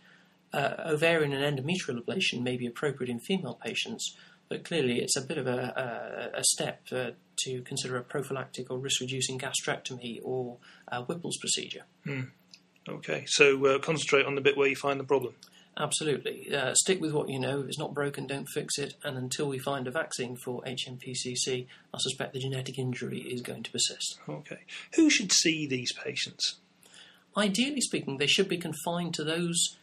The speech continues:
Speaker 1: groups who've got a particular interest within this, simply to avoid missing the opportunity to identify them. Uh, our own practice has been to establish, uh, a pathway for G Ps to refer patients with potential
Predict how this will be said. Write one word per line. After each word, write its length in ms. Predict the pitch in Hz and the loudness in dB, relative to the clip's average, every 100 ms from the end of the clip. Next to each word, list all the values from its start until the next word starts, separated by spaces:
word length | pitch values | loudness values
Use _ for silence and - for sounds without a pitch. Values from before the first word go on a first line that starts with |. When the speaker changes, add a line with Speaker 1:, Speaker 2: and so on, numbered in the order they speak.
| _ - | _ -8
Speaker 1:
groups 340 | 147 143 143 | -4 -2 0
who've 140 | 147 147 | 0 0
got 140 | 143 | -6
a 40 | |
particular 480 | 131 139 147 139 135 | -6 -6 -6 -4 -4
interest 400 | 143 143 131 - | -2 -4 -4 -4
within 300 | 139 156 151 | -2 -2 -2
this, 140 | - - - | -4 2 2
simply 280 | 156 147 139 | 2 0 -4
to 180 | - 127 | 0 0
avoid 520 | 127 139 139 135 135 - - - | 0 -2 -2 -4 -8 -14 -18 -6
missing 640 | 147 160 - 113 107 147 - | -2 2 2 2 -4 -10 -12
the 120 | 147 139 | -6 -6
opportunity 640 | - 131 135 123 113 131 | -4 -2 -2 -2 -4 -4
to 160 | - 127 | -4 -6
identify 580 | 120 135 131 - 127 - | -4 -6 -6 -6 -8 -8
them. 200 | 67 - - - - - - - | -12 -14 -20 -20 -20 -20 -20 -4
Uh, 420 | 131 127 123 - - | 0 2 2 2 2
our 260 | - 151 | 4 6
own 160 | 151 165 | 4 2
practice 380 | 131 - - 123 | -2 -2 -2 -2
has 120 | 127 | -2
been 200 | 127 123 | -2 -4
to 120 | - | 0
establish, 680 | 127 - 147 147 - - - - | 0 2 0 0 0 2 0 -2
uh, 40 | |
a 380 | 127 123 110 - - | -6 -4 -4 -6 -2
pathway 460 | 165 156 - 117 - | 0 0 -6 -8 -6
for 180 | - | -6
G 220 | 131 131 131 | -4 -4 -4
Ps 300 | 147 135 131 | -6 -4 -2
to 120 | 135 | -2
refer 340 | 127 - 151 | -2 -2 -2
patients 580 | 143 - 123 - 117 - | -2 -4 -4 -4 -2 -2
with 280 | 143 135 127 - - - - | 0 -2 -4 -8 -20 -20 -10
potential 600 | 165 - 220 220 - | -4 0 2 2 2